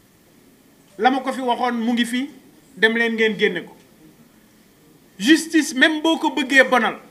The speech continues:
sa justice la. Donc, da ngay nangu ne justice boobu moo war a tegu ci bépp Sénégalais. Et c'est ce qu'on a fait.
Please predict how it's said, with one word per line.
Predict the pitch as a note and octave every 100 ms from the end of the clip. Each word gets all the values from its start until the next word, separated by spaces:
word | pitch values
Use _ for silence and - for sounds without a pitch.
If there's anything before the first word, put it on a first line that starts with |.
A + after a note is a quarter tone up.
| - - - - - _ - - - - D#3 C#3+ C3+ _ _ _ _ _
sa | - C4+
justice | G#3 B3 - A3 G3+ -
la. | - - - - - D#3 - - C#3 - E3 D#3 C3+ B2+ _ _ _ _ - - - _ _ _ _ - - - - - - - E3+
Donc, | B3+ C4 A3+
da | A#3
ngay | C4 C4
nangu | B3 C#4 D#4+ D4 C#4
ne | B3 C4 - - - - - - - - - - F3
justice | C4+ - E4 C4+
boobu | C4 C4+ C4+
moo | C4 B3+
war | B3 B3
a |
tegu | A#3+ C4 A3+ C4+
ci | C4
bépp | E3+ D#4 F#4 -
Sénégalais. | C#4+ C4 A3+ F3 C#3 - - - C#3 C3+ C#3+ C#3+ C3 F3 G#3
Et |
c'est | G3 A3
ce | A3+
qu'on | G#3+ G3
a | E3+
fait. | -